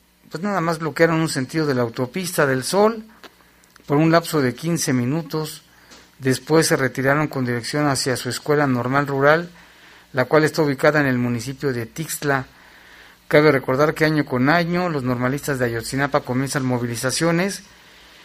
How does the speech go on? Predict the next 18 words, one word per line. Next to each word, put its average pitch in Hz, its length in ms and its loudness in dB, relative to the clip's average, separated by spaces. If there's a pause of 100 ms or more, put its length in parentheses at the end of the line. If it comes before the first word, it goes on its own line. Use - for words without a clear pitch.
(380)
y 139 80 2
destrozos 180 720 2
en 151 140 2
memoria 156 340 2
de 147 100 0
sus 131 220 -6
compañeros 139 680 0
levantados, 135 580 2
los 131 140 -2
cuales 156 240 0
permanecen 135 500 -2
en 127 100 -2
calidad 123 460 0
de 123 140 -6
desaparecidos 120 960 -4
desde 120 220 -4
hace 131 200 -4
ya 131 300 0